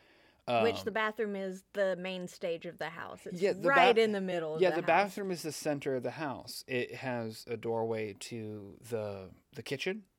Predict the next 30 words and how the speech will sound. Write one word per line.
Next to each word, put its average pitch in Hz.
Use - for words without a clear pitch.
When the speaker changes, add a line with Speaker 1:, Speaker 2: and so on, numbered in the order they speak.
Speaker 2:
has 127
a 110
doorway 101
to -
the 98
basement, 160
and 139
it 127
has 127
a 151
doorway 113
to 110
the, 104
um, 101
to 107
our 104
roommate's 123
bedroom. 104
I, 185
there's 170
a 180
lot 175
that 147
I 139
don't 131
get 123
about 139
that. 139
I, 131
I, 127